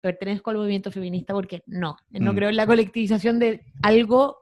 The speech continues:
Speaker 1: que es tan personal y tan íntimo de una persona como
Speaker 2: Mm.
Speaker 1: el ser feminista. Yo creo que ese es todo el problema, que, que el feminismo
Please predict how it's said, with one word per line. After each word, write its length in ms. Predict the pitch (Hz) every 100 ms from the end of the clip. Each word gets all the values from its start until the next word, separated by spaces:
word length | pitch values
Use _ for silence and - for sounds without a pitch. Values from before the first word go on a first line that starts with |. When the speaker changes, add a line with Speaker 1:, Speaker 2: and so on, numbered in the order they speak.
| -
Speaker 1:
que 80 | 214
es 140 | -
tan 200 | 226 220
personal 400 | 226 208 226 220
y 80 | 214
tan 140 | 214 220
íntimo 280 | 220 214
de 60 | 214
una 120 | 208
persona 340 | 190 165 208 214
como 300 | 214 196 170
Speaker 2:
Mm. 400 | - _ _ -
Speaker 1:
el 60 | 190
ser 140 | 196
feminista. 380 | 185 196 160 _ _ _ _ _ _ _ _ _ _ _ - - _ -
Yo 100 | 233
creo 100 | 320
que 60 | 330
ese 100 | 294
es 60 |
todo 100 | 277
el 60 | 285
problema, 440 | 240 254 185 190
que, 680 | - 196 190 185 180 113 -
que 80 | 190
el 80 | 190
feminismo 1000 | 202 190 202 240 - 240 262 262 226